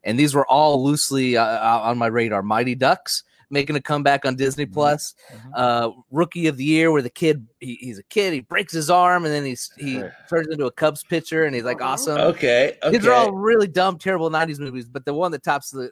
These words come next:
Speaker 1: the, the cake, uh, and I was nine years old when this movie came out.
Speaker 3: Air Bud?
Speaker 1: Close. The Sandlot. The Sandlot.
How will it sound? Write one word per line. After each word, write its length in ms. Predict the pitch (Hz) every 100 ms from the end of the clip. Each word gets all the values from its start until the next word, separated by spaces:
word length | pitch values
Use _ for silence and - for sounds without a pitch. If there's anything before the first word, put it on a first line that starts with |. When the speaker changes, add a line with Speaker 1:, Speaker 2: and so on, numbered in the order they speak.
| 120
Speaker 1:
the, 320 | 117 113 110
the 100 | 110 -
cake, 360 | - 127 - _ _ _ -
uh, 260 | 113 110 107
and 100 | 120
I 100 | 151
was 200 | 151 123
nine 320 | 139 151 165
years 140 | 170 151
old 140 | 143
when 100 | 135
this 180 | 127 117
movie 240 | 127 117
came 240 | 110 110 104
out. 80 | 131
Speaker 3:
Air 120 | 180
Bud? 340 | 208 220 240 - _ _ _ _ _ _
Speaker 1:
Close. 640 | - 240 220 160 160 - - _ _ _ _
The 80 | 160
Sandlot. 500 | 302 320 277 156 - _ -
The 60 |
Sandlot. 540 | 190 370 381 285 180